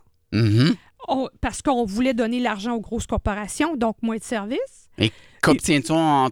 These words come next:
Speaker 1: en contrepartie ?
Speaker 2: Quelques emplois bien payés.
Speaker 1: Quelques emplois bien
Speaker 2: Qui,
Speaker 1: payés.
Speaker 2: parfois et souvent, ont été transplantés. C'est-à-dire qu'on va chercher des gens dans d'autres villes, dans d'autres provinces, dans d'autres pays,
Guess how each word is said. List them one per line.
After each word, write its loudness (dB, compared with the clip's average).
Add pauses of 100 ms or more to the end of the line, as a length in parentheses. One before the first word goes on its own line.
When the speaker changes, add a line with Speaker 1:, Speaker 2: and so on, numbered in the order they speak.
Speaker 1:
en 0
contrepartie ? -2 (240)
Speaker 2:
Quelques 2
emplois -2
bien -6
payés. -4
Speaker 1:
Quelques 2
emplois 2
bien 0
Speaker 2:
Qui, 2
Speaker 1:
payés. 0 (100)
Speaker 2:
parfois 0 (400)
et 0
souvent, 0 (480)
ont 2
été -2
transplantés. -2
C'est-à-dire -2
qu'on 0
va -2
chercher -4
des 0
gens -2 (280)
dans 0
d'autres 2
villes, -2
dans -4
d'autres -4
provinces, -2
dans -2
d'autres 0
pays, -2